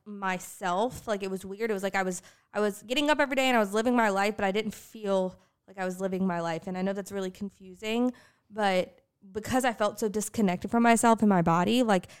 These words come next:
I didn't even have an appetite. It's not like I was trying to starve myself. A girl likes to eat, but I, like, literally, like, if I would try to eat, like, just, like, the, it felt like a, like, a task almost, like, just, like,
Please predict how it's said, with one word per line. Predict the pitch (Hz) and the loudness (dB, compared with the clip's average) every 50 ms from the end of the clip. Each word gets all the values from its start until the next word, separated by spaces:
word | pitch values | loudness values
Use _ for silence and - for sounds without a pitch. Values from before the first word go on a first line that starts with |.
| _ _ - | _ _ 2
I | 233 | 4
didn't | 285 370 403 | 6 6 8
even | 311 226 | 6 6
have | 208 220 196 | 6 6 6
an | 170 | 6
appetite. | 175 196 - - 190 - 170 165 151 - - | 6 4 4 2 2 0 0 0 0 -2 -2
It's | 233 - | 2 4
not | 339 381 | 6 6
like | 370 277 | 6 4
I | 226 | 4
was | 175 180 | 2 2
trying | - - 220 226 269 269 | 0 2 4 6 6 6
to | 208 | 4
starve | - - 202 208 196 | 4 4 4 4 4
myself. | 185 165 170 - - - - _ _ _ _ - | 2 -2 -4 -4 -8 -10 -12 _ _ _ _ -4
A | 226 | -2
girl | 214 226 269 302 311 | 2 4 4 4 4
likes | 285 233 - - - - | 4 2 0 -2 -8 -8
to | - 180 - | -8 -8 -6
eat, | 196 185 151 - - - _ _ _ _ _ _ _ _ _ - | -6 -6 -6 -8 -10 -14 _ _ _ _ _ _ _ _ _ 2
but | 214 214 202 185 180 - - | 4 6 6 6 2 0 -2
I, | - 196 202 208 208 202 - | 2 4 4 4 4 2 0
like, | 220 208 208 202 190 | 0 0 0 0 0
literally, | - 196 196 202 220 233 247 262 254 262 262 262 254 - - _ _ _ _ _ _ _ _ - | -2 -2 -2 0 2 2 2 0 0 0 -2 -4 -6 -10 -20 _ _ _ _ _ _ _ _ -8
like, | 196 196 196 - | -8 -8 -6 -4
if | - 220 220 | -6 -4 0
I | 220 214 | 0 2
would | 208 202 | 2 0
try | - - 240 247 | 0 0 -2 -2
to | 233 - - - | -2 -4 -8 -10
eat, | - 202 208 240 - | -14 -14 -12 -6 -4
like, | 208 190 180 | -4 -4 -2
just, | 214 214 202 | -4 -4 -4
like, | 226 202 190 - | -4 -4 -4 -4
the, | - 202 190 180 - - _ _ _ | -2 0 0 0 0 -4 _ _ _
it | - - 220 - | -14 -12 -6 0
felt | 262 254 277 | 0 0 0
like | 254 220 | 0 0
a, | 208 185 180 180 170 - 170 _ _ _ _ _ _ _ _ _ _ _ _ _ - | 0 0 0 -2 -4 -10 -20 _ _ _ _ _ _ _ _ _ _ _ _ _ -14
like, | 220 202 | -8 -8
a | 190 | -8
task | 185 - - - 208 202 202 190 - - | -8 -6 -4 -2 0 0 0 -2 -2 -2
almost, | 196 185 185 170 170 170 - | -2 0 0 -2 -4 -4 -4
like, | 185 175 170 | -6 -6 -6
just, | - 202 190 - | -8 -12 -10 -8
like, | 208 185 196 | -10 -10 -12